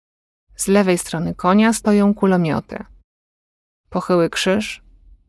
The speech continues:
suka policyjna. W oddali mundury. Po drugiej stronie podestu wielki ambalarz. Między ukrytymi w półmroku obiektami leżą porzucone małe drewniane krzyże,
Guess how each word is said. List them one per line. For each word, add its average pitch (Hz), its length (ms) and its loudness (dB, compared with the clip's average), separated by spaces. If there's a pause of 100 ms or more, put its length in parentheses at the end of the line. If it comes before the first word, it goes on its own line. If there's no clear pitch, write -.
(320)
suka - 360 -4
policyjna. 170 720 -6 (1040)
W - 40 0
oddali 185 420 2
mundury. 165 520 -2 (1300)
Po 190 80 0
drugiej 226 280 4
stronie 175 300 -4
podestu 208 420 0
wielki 208 320 2
ambalarz. 175 680 -2 (840)
Między 180 220 0
ukrytymi 202 400 2
w - 80 -10
półmroku 190 460 0
obiektami 202 640 2
leżą 202 360 2
porzucone 170 560 -2
małe 156 320 0
drewniane 160 420 -4
krzyże, 185 520 -4